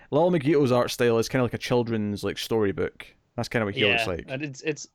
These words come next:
Speaker 2: it's great. You know, you know, "What do you mean your clothes belong in the spaceship?" And, you know, the spaceship's the washing machine.
Speaker 1: Yeah, which, bizarrely, I just recorded an episode of the Atomic Cinema Experiment called Rocket Man, not the Elton John thing,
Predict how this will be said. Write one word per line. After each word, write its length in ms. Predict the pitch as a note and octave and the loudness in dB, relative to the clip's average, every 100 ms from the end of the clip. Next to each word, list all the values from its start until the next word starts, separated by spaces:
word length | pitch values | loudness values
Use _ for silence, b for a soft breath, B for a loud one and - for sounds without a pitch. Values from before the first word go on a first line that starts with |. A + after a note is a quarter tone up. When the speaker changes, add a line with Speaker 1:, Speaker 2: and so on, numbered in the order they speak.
| - | -4
Speaker 2:
it's 220 | C#3 C3+ | -4 -4
great. 260 | - G#2 A#2 | -6 -4 -2
You 140 | A2+ | -4
know, 80 | G2+ | -4
you 100 | G#2+ | -6
know, 40 | G#2+ | -2
"What 120 | D#3 | 2
do 60 | |
you 80 | D3 | 2
mean 200 | C3+ C3 | 2 0
your 80 | A2+ | -2
clothes 300 | - A#2+ A2 | -2 -2 -2
belong 240 | - A2 A2 | -4 -4 -4
in 80 | |
the 60 | G#2 | -8
spaceship?" 600 | - A2+ G2+ - G#2+ - B2 | -6 -4 -4 -6 -10 -10 -8
And, 180 | G#2+ F#2+ | -6 -6
you 80 | G#2+ | -8
know, 40 | G#2+ | -6
the 60 | |
spaceship's 440 | - A2 G2+ A2+ - | -2 -2 -2 -6 -6
the 80 | |
washing 300 | G#2+ G#2+ - | -4 -4 -4
machine. 340 | G2+ - G#2 G2 | -6 -2 -2 -2
Speaker 1:
Yeah, 300 | A#2 G#2 G2+ - b b b b | -4 -4 -4 -8 b b b b
which, 260 | B2+ A#2 - b b b | -4 -4 -4 b b b
bizarrely, 880 | - C#3 E3 G3+ C4+ A#3+ C3 G#2+ F#2+ - b b - | -2 0 2 2 4 4 4 4 2 -4 b b 0
I 100 | G#3+ | 2
just 180 | B3 G#3+ | 2 0
recorded 400 | F#3+ F#3+ F3 D3+ | 0 2 2 2
an 60 | |
episode 180 | D3 - | 0 2
of 40 | C#3+ | 0
the 40 | |
Atomic 300 | B2+ C#3+ B2+ | 2 0 0
Cinema 220 | - C#3+ | 0 0
Experiment 600 | A#2+ - A#2 G#2+ G#2+ G2+ | 0 0 2 2 0 -4
called 280 | - A#2 A2+ | -2 0 0
Rocket 340 | A2+ C3 - G#2 | 0 0 0 -2
Man, 300 | G#2 G#2 A2 | 0 0 2
not 180 | E3 F3+ | 2 4
the 60 | |
Elton 240 | F3 D3 C#3 | 4 4 2
John 240 | C#3 A#2 | 2 0
thing, 320 | - G#2 G#2 | 0 -2 -4